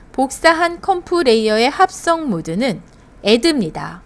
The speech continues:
빛으로 혼합하는 거죠. 자, 수평 뒤집기를 하겠습니다. 마우스 오른쪽 버튼,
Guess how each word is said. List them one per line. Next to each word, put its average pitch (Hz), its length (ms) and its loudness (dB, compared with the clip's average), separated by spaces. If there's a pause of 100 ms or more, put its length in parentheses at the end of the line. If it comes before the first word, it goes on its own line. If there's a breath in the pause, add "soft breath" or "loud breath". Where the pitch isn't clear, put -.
(160)
빛으로 220 360 0
혼합하는 240 500 0
거죠. 233 420 -2 (440 loud breath)
자, - 140 -10
수평 403 400 0
뒤집기를 302 500 0
하겠습니다. 196 800 0 (360 loud breath)
마우스 285 340 4
오른쪽 302 360 -4
버튼, 170 520 -4